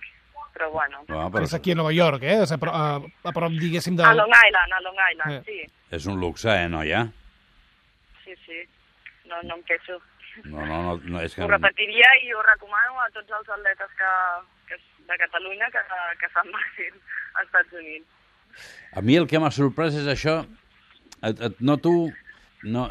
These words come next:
Speaker 2: no sé quina és la paraula, eh? No és desil·lusionada, però destrempada, com si, com si et deixessis vèncer per aquesta, per aquesta lesió.
Speaker 1: No, no, què va.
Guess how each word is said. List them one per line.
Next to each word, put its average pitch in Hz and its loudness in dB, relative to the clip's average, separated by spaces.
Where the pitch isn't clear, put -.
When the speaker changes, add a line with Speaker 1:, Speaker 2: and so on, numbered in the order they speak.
Speaker 2:
no 123 -2
sé 143 -6
quina 156 4
és 127 2
la 143 6
paraula, 113 6
eh? 147 6
No 151 6
és 135 4
desil·lusionada, 143 4
però 120 0
destrempada, 131 4
com 127 0
si, 127 0
com 123 0
si 127 0
et 123 -4
deixessis 143 0
vèncer 160 0
per 151 -2
aquesta, 147 -2
per 143 -4
aquesta 143 -4
lesió. 147 0
Speaker 1:
No, 196 0
no, 156 -4
què 170 4
va. 156 2